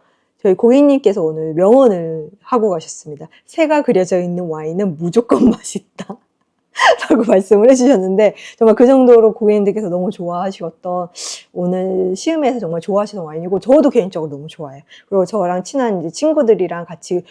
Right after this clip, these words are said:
갈비집에 가서 이 와인을 가지고 와서 먹는데, "언니, 이 와인 뭐예요? 너무 맛있어요. 막 사진 찍어야 돼요." 했던 그런 와인인데 갈비하고도 정말 잘 어울리는,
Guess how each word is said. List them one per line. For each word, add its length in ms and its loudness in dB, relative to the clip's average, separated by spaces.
갈비집에 600 2
가서 240 -2
이 120 2
와인을 380 2
가지고 320 -8
와서 160 -14
먹는데, 440 -4
"언니, 320 8
이 160 6
와인 320 6
뭐예요? 420 4
너무 280 6
맛있어요. 640 4
막 100 -2
사진 320 4
찍어야 440 4
돼요." 220 2
했던 380 4
그런 260 4
와인인데 640 -2
갈비하고도 720 2
정말 360 -6
잘 240 -18
어울리는, 520 -14